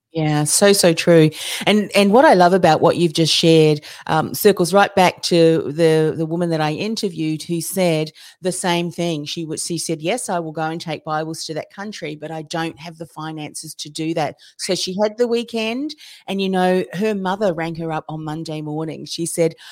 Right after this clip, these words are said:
"I don't know what you asked the Lord, but my spirit has been stirred and really felt led to, to gift you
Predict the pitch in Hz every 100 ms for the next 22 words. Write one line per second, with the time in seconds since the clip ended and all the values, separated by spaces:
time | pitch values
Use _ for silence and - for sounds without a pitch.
0 | - - _ _ - 277 320 247 180 165
1 | 160 180 254 226 208 170 175 - 160 151
2 | 151 151 156 156 180 220 - - 190 185
3 | - 170 151 156 147 - - 151 147 -
4 | 151 147 156 180 202 220 214 185 160 151
5 | 202 233 160 160 165 _ _ _ - -
6 | 175 170 165 165 156 - - 156 175 156
7 | 180 196 - 175 160 156